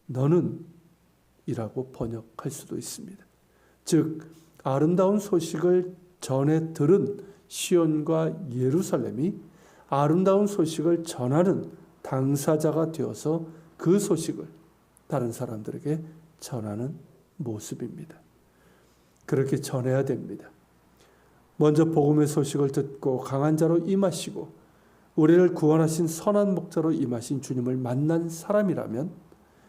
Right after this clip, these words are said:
이 아름답고 복된 소식을 전하는 자가 되어야 합니다. 그것이 마땅합니다. 이사야 오십이 장 칠 절에서 이렇게 노래합니다.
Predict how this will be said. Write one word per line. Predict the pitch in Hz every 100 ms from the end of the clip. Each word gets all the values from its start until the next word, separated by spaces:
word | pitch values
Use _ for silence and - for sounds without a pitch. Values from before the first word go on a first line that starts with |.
| _ _ -
이 | 160 214
아름답고 | 151 151 160 165 165 160
복된 | 135 - 156
소식을 | 156 - - - 156 160 - - _
전하는 | - 165 117 117 123 127
자가 | 120 - 110 - - _ -
되어야 | - 104 101 110
합니다. | 113 104 101 - _ _ _ _ _ _ -
그것이 | - - -
마땅합니다. | 131 123 - 123 131 - - - - - - _ _ - _ _ _ _ _ 160
이사야 | 147 160 165
오십이 | 151 151 156 147
장 | 147 143
칠 | - 196
절에서 | 185 156 156
이렇게 | - 135 127 -
노래합니다. | 131 117 117 110 120 120 -